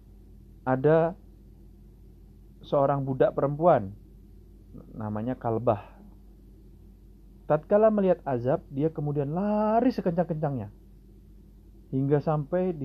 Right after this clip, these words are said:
salah satu perkampungan. Kemudian dia bercerita yang terjadi. "Hah, tolong, tolong, kampungku kena azab," gitu katanya kan. Lalu supa-, supaya dia tenang, dia diberi minum lah oleh warga perkampungan tersebut.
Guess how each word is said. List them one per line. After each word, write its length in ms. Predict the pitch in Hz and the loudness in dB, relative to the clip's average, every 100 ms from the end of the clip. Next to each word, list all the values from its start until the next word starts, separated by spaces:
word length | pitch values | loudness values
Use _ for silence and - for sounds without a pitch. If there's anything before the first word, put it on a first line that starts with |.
| 123 | -4
salah 240 | 131 127 | -4 -2
satu 240 | 131 123 | -6 -8
perkampungan. 640 | 135 135 117 120 123 117 90 110 - - - - - - - - - - | -10 -10 -10 -10 -8 -8 -10 -14 -20 -20 -20 -20 -20 -20 -20 -20 -20 -16
Kemudian 320 | 123 131 143 | -8 -2 -2
dia 160 | 143 147 | 0 -2
bercerita 560 | 135 139 135 135 113 - - | -2 -4 -2 -4 -4 -10 -16
yang 160 | 120 127 | -12 -10
terjadi. 320 | 123 123 120 - - - - - - | -8 -8 -8 -14 -20 -20 -20 -20 -20
"Hah, 240 | - 175 - - - | -10 -10 -10 -16 -8
tolong, 320 | 190 196 202 | -4 -2 -2
tolong, 340 | 220 220 220 214 - - - - - - - | -4 -4 -6 -8 -14 -20 -20 -20 -20 -20 -16
kampungku 560 | - 214 202 233 220 247 | -2 -2 0 0 0 -2
kena 320 | 247 233 - | 0 -2 -2
azab," 480 | 240 240 196 302 277 - - - - | -4 -2 8 8 8 -6 -20 -20 -20
gitu 160 | - 107 | -14 -12
katanya 400 | 101 98 95 101 | -10 -10 -12 -12
kan. 100 | 120 120 - - - - | -14 -16 -20 -20 -20 -12
Lalu 240 | 113 143 | -6 -6
supa-, 320 | 151 - 131 - - | -6 -4 -4 -6 -14
supaya 240 | 139 135 135 | -8 -4 -2
dia 240 | 131 131 | -2 -2
tenang, 400 | 131 135 165 170 175 - | -4 -4 -6 -8 -14 -18
dia 160 | - 135 | -10 -6
diberi 320 | 143 139 151 | -4 -2 -2
minum 320 | 160 180 165 | 0 0 -2
lah 160 | 131 120 | -4 -6
oleh 240 | 110 139 151 - - - - | -6 -6 -8 -14 -20 -20 -10
warga 320 | 120 120 123 | -6 -4 -4
perkampungan 560 | 147 143 123 127 131 131 | -6 -6 -8 -6 -6 -8
tersebut. 400 | 135 196 180 165 | -6 -4 -2 -4